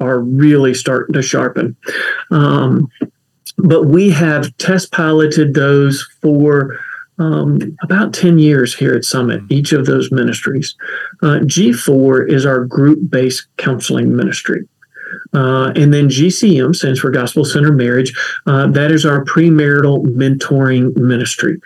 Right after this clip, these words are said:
Speaker 1: Uh, we also use that for a marriage enrichment curriculum that gets, uh, that just feeds into our normal discipleship ministries of small groups here at Summit. Uh, but as counseling ministries,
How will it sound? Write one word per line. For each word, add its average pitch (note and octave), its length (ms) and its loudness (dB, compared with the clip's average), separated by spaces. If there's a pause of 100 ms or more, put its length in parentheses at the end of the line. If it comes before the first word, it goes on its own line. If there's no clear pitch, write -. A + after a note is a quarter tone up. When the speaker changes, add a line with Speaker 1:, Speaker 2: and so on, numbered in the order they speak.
(340)
Speaker 1:
Uh, C#3 120 2
we C#3 200 2
also D3+ 260 2
use D3+ 260 6
that D3 220 -2
for C#3 140 0
a C3+ 40 0
marriage C#3 420 0
enrichment C3 640 0
curriculum C#3 600 2
that B2+ 180 2
gets, C3+ 280 0 (300)
uh, C#3+ 260 -2
that D3 260 0
just C#3+ 280 -2 (200)
feeds C#3+ 260 2
into C3+ 280 2
our B2+ 180 2
normal B2+ 420 2
discipleship B2+ 720 -2
ministries C3 560 0
of A#2+ 120 -2
small C3+ 380 0
groups C3+ 320 0
here C#3 200 0
at B2+ 140 -2
Summit. C#3 480 -2 (400)
Uh, C#3 200 2
but C3+ 200 2
as B2+ 140 -2
counseling F3+ 540 2
ministries, C#3+ 560 0